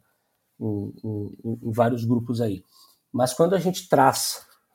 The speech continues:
pra uma análise, eh, universal dentro de Brasil, falando de Brasil, mas universal porque nosso país é tão grande, né, tão cheio de contrastes, a gente percebe que pode não ser por aí. Por exemplo, já, eh,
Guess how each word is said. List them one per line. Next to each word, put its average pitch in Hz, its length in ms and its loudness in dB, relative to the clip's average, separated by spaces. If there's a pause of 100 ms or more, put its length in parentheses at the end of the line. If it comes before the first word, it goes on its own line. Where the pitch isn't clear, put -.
(180)
pra 131 100 -2
uma 120 120 0
análise, 107 880 -2
eh, 98 540 -8
universal 127 640 4
dentro 156 380 2
de 120 100 0
Brasil, 113 460 2
falando 117 400 -4
de 120 80 -4
Brasil, 120 340 -2
mas 113 160 -4
universal 120 440 0
porque 117 280 -6 (380)
nosso 113 160 -6
país 123 180 4
é 123 60 -2
tão 139 180 4
grande, 127 380 4
né, 113 280 -4
tão 131 140 -4
cheio 131 320 0
de 113 200 -2
contrastes, 123 720 -2 (540)
a - 140 0
gente 120 280 -2
percebe 151 480 4
que 180 160 -2
pode 175 360 8
não 185 140 4
ser 185 200 4
por 185 200 2
aí. 127 260 4 (120)
Por 127 100 -2
exemplo, 127 420 0
já, 127 400 4
eh, 113 300 -2